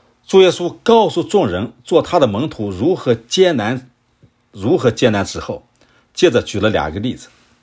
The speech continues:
就是二十八节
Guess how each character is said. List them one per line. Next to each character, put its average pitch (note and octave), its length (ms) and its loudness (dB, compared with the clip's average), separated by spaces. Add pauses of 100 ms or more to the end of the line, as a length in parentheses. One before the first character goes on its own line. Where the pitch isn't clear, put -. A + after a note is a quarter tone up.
(1900)
就 - 140 -6
是 - 100 -2
二 D3 180 -4
十 B2 120 -8
八 D#3 360 -4
节 A2 460 -8